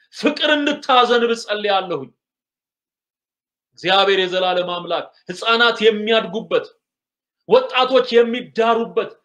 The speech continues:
አረጋውያንና አዛውንት የሚጦሩበት ሀገር እንዲሆን፣ ሰላም እንዲሆን እጸልያለሁ። የመሪዎችን እጅ እንድትይዝ እጸልያለሁ። ስለ እውነት እንዲቆሙ እንድትረዳቸው እጸልያለሁ።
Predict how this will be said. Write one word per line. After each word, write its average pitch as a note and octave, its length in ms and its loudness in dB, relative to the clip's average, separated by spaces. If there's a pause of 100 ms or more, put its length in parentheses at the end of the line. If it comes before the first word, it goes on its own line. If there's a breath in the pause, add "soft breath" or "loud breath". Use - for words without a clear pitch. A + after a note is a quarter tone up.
(180 soft breath)
አረጋውያንና C4 920 4
አዛውንት B3+ 400 -4
የሚጦሩበት C4 840 -2
ሀገር B3 340 4
እንዲሆን፣ A#3+ 520 0 (640)
ሰላም A#3+ 460 2
እንዲሆን G#3 440 -4
እጸልያለሁ። F#3 600 -8 (300 soft breath)
የመሪዎችን C4+ 760 4 (140)
እጅ B3+ 260 -2
እንድትይዝ B3+ 500 -4
እጸልያለሁ። A3 640 0 (500 soft breath)
ስለ - 240 0 (120)
እውነት C#4+ 340 4
እንዲቆሙ C#4 520 0
እንድትረዳቸው A#3 680 2
እጸልያለሁ። G3 680 -4